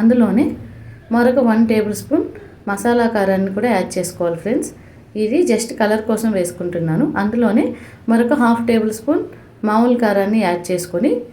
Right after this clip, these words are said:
ఇప్పుడు అందులోనే రెండు టేబుల్ స్పూన్ల శనగపిండి, అలాగే రెండు టేబుల్ స్పూన్ల బియ్యం పిండి, మరొక రెండు టేబుల్ స్పూన్ల కార్న్ ఫ్లోర్ యాడ్ చేసుకోవాలి. కార్న్ ఫ్లోర్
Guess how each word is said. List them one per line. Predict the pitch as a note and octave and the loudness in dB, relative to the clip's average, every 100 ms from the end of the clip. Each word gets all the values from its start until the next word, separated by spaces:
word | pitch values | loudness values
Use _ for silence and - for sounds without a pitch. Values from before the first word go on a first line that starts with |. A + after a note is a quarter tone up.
| - - _ _ A#3+ | -20 -20 _ _ -6
ఇప్పుడు | A#3+ A#3 G#4 B4+ - - - | -2 0 0 -2 -8 -14 -2
అందులోనే | A3 B3 C4 G#3+ C#4+ A#3+ - - | 2 4 4 4 2 0 -8 -2
రెండు | A#3+ C#4 C#4+ | 2 4 4
టేబుల్ | A#3 A3+ A#3+ | 2 2 -2
స్పూన్ల | - A3 G#3+ D#4 - - - - - | -2 -2 2 0 -2 -10 -20 -20 -6
శనగపిండి, | A#3 G#3+ A#3 A#3 G#3 G3+ C4+ - - - - G#3+ | -2 2 2 4 2 2 0 -2 -10 -18 -6 0
అలాగే | A#3+ A#3 D4 - - - - - | 2 2 0 -4 -10 -20 -18 -2
రెండు | A#3 C4+ D#4 | 2 4 4
టేబుల్ | A#3+ A3+ A3+ - | 4 4 0 0
స్పూన్ల | A3 A3 D4+ - - _ _ _ F#3+ | -2 0 0 -2 -12 _ _ _ -4
బియ్యం | A3 A#3 A#3+ G#3+ | 2 4 4 4
పిండి, | G3 A#3+ - - - _ - - - - _ - | 2 0 0 -6 -18 _ -20 -20 -20 -20 _ -2
మరొక | B3 C#4 C#4+ B3+ | 2 4 4 6
రెండు | B3 - | 4 4
టేబుల్ | A3+ A#3 A#3 | 2 2 -2
స్పూన్ల | - G#3+ B3+ - - - - - A3+ | -2 -2 -2 -4 -8 -20 -20 -4 0
కార్న్ | A3+ A#3+ A#3+ | 2 2 2
ఫ్లోర్ | A#3+ - - - G#3 | 2 2 -4 -8 -2
యాడ్ | G3+ G3+ G#3+ | -2 -2 -4
చేసుకోవాలి. | G3+ - F#3 E3+ E3 C#4 A#4+ - - - - | -4 0 2 2 0 0 -2 -4 -16 -20 -4
కార్న్ | A3+ B3 C#4+ | 0 2 4
ఫ్లోర్ | D4+ | 4